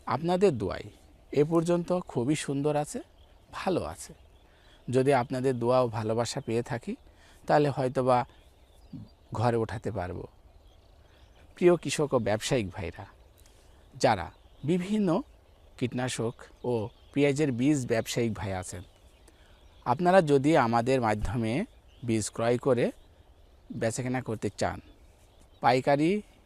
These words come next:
হিসাবে নিতে চান, সেক্ষেত্রে আমরা আপনাদেরকে দিতে পারবো ইনশাআল্লাহ। আপনারা যদি আমাদের সাথে যোগাযোগ করেন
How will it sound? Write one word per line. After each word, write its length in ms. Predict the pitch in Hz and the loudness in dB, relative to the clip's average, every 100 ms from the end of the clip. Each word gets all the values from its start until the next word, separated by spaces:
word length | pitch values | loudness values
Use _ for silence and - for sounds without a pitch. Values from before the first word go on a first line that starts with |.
| - | -6
হিসাবে 360 | 131 - 143 139 | -4 0 0 2
নিতে 280 | 135 127 | 0 -2
চান, 200 | 98 90 - - - - - - - - | -8 -10 -12 -20 -20 -20 -20 -20 -20 -12
সেক্ষেত্রে 520 | - 202 185 175 160 | 0 2 2 2 4
আমরা 340 | 139 123 123 120 | 4 4 4 4
আপনাদেরকে 580 | 117 113 110 101 139 226 _ - | 2 -2 0 0 0 0 _ -12
দিতে 220 | 120 110 101 | -6 -2 -2
পারবো 280 | 87 90 | -4 -4
ইনশাআল্লাহ। 540 | 92 85 107 92 95 - - - - - - - - - | -4 -6 -10 -12 -14 -16 -20 -20 -20 -20 -20 -20 -20 -8
আপনারা 460 | 117 127 131 135 143 | -6 -2 2 4 4
যদি 420 | 123 117 131 160 | 4 0 2 2
আমাদের 400 | 120 113 117 127 | 2 2 2 0
সাথে 380 | - 120 151 240 - - - - - - | -2 -2 2 0 -2 -20 -20 -20 -20 -2
যোগাযোগ 400 | 131 170 175 156 | 4 6 6 4
করেন 320 | - 98 92 | 2 -4 -6